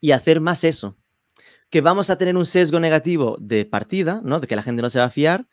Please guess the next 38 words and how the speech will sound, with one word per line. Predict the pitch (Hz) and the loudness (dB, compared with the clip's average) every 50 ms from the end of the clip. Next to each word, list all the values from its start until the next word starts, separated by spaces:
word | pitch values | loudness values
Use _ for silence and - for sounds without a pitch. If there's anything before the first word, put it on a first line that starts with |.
| _ _ - _ _ _ | _ _ -20 _ _ _
pero | - 131 131 160 180 175 - _ _ _ | 0 2 4 4 2 2 -4 _ _ _
a | - 113 | -2 2
base | 120 123 127 - - 143 135 139 - | 2 2 2 2 0 0 0 0 -2
de, | - 131 107 127 127 123 127 - | -4 -6 -4 -2 0 0 0 -2
de | 123 127 | -2 -4
intentarlo, | 131 127 - 131 131 135 151 151 151 147 160 180 190 - _ _ _ | -4 -4 -4 -4 -2 0 0 0 0 -2 -4 -6 -6 -10 _ _ _
pues | _ 135 123 120 - | _ -8 -8 -8 -6
iremos | - 131 127 139 147 143 139 | -4 0 0 0 0 -2 -2
consiguiendo | - 139 131 113 135 131 139 139 143 156 151 | -4 -6 -4 -4 -4 -2 -2 -2 -2 -2 -2
que | - | -2
la | 123 117 | -4 -4
gente | 113 - 127 123 113 147 143 - _ | -4 -6 -8 -6 -4 -6 -6 -6 _
se | - - 131 | -6 -2 0
vaya | 127 131 131 127 | 2 2 2 0
fiando | - 135 123 123 117 113 | -2 -4 -4 -2 -4 -4
más | 110 110 | -4 -4
de | 104 104 | -6 -6
nosotros. | 101 98 - 110 98 - - 95 - _ _ - - _ | -8 -8 -8 -10 -10 -10 -12 -18 -20 _ _ -20 -20 _
Y | - 180 | -4 -2
s-, | 170 - - - - | -2 -2 -4 -10 -8
y | - 151 | -8 -6
s-, | 123 - - - | -6 -6 -6 -4
y | 151 143 | -2 0
mientras | 151 156 156 135 147 139 131 | 2 2 2 2 2 0 0
esto | 180 175 - 180 | -2 -2 -2 -2
no | 170 170 160 | -2 0 2
pase, | 190 196 175 139 156 185 247 - _ _ _ _ _ _ _ _ | 0 0 0 -2 -6 -10 -10 -14 _ _ _ _ _ _ _ _
tenemos | - 147 120 123 135 156 151 127 110 104 - | 0 2 2 4 2 2 2 0 -2 -4 -4
que | - 120 | -4 -4
seguir | 110 - 113 113 117 117 | -4 -2 -2 -2 -2 -4
confiando | - - 117 107 - 123 117 120 | -4 -4 -6 -4 -4 -4 -4 -2
en | 117 | -4
los | 120 117 - | -6 -6 -8
influencers | 123 107 123 139 143 147 143 - 160 170 165 | -10 -6 -2 -2 -2 -2 -2 -4 -4 -6 -4
porque | - 143 123 120 117 | -6 -6 -6 -4 -4
son | - 135 131 147 139 - _ _ _ _ | -4 -2 -4 -4 -4 -10 _ _ _ _
un | _ 156 156 151 120 | _ -2 -2 -2 -4
puente | - - 143 160 160 151 139 - - 110 104 101 | -4 2 4 4 4 4 0 -6 -8 -10 -10 -10